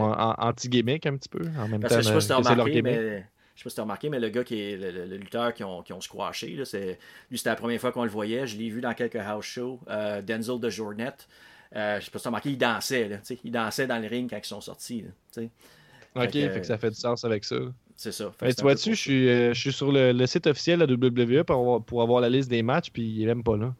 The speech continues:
Speaker 2: le, le gars
Speaker 1: Ouais,
Speaker 2: que
Speaker 1: il est
Speaker 2: tu viens de
Speaker 1: c'est ça,
Speaker 2: nommer,
Speaker 1: c'est parce que
Speaker 2: là,
Speaker 1: ce qui est impu-, plus important, c'était Kushida qui est sorti pour, <laughs> pour
Speaker 2: Ben
Speaker 1: parler
Speaker 2: ouais, donc
Speaker 1: à
Speaker 2: justement,
Speaker 1: Imperium.
Speaker 2: Kushida, est-ce que tu pourrais, euh, décrire sa gimmick pour des gens qui le connaissent pas ?
Speaker 1: Euh, Back to the Future.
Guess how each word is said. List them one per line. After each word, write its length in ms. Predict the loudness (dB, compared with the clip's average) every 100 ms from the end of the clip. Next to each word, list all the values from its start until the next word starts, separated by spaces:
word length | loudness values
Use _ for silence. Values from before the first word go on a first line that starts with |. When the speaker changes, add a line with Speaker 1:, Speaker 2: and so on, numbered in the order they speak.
| -6
Speaker 2:
le, 240 | -4 -4
le 140 | -2
gars 100 | 4
Speaker 1:
Ouais, 140 | 6 6
Speaker 2:
que 60 |
Speaker 1:
il 60 | 4
est 120 | -2 -6
Speaker 2:
tu 120 | -8
viens 100 | 2
de 40 |
Speaker 1:
c'est 60 | 6
ça, 60 | 8
Speaker 2:
nommer, 100 | 8
Speaker 1:
c'est 80 | 8
parce 140 | 6
que 40 | 4
Speaker 2:
là, 40 |
Speaker 1:
ce 120 | 2
qui 40 | -2
est 120 | 2
impu-, 420 | 0 0 -4 -4
plus 200 | -8 -6 -4
important, 320 | -4 -4 -4
c'était 160 | -6
Kushida 440 | -6 -8 -6 -4 -4
qui 80 | -4
est 20 |
sorti 400 | -8 -10 -10 -12
pour, 280 | -10 -10 -8
<laughs> 1080 | -10 -10 _ -20 -20 _ -20 -16 -14 -16 -6
pour 80 |
Speaker 2:
Ben 80 | 2
Speaker 1:
parler 120 | 4 6
Speaker 2:
ouais, 60 |
donc 220 | 6 4
Speaker 1:
à 40 | 2
Speaker 2:
justement, 300 | 2 2 2
Speaker 1:
Imperium. 180 | 2 0
Speaker 2:
Kushida, 480 | 0 2 6 6 6
est-ce 180 | 4 0
que 60 | -4
tu 120 | -4
pourrais, 340 | -6 0 4 6
euh, 180 | 6
décrire 400 | 6 4 4 0
sa 140 | 2 2
gimmick 360 | 2 2 -2
pour 140 | -2 0
des 140 | 2
gens 100 | 2
qui 120 | 0 0
le 40 |
connaissent 300 | 0 0 0
pas ? 140 | -2 -4 -8 _ _ -20 -20 -8
Speaker 1:
Euh, 280 | 0 4 4
Back 240 | 6 4
to 100 | 4
the 80 | -4
Future. 460 | -4 -6 -2 0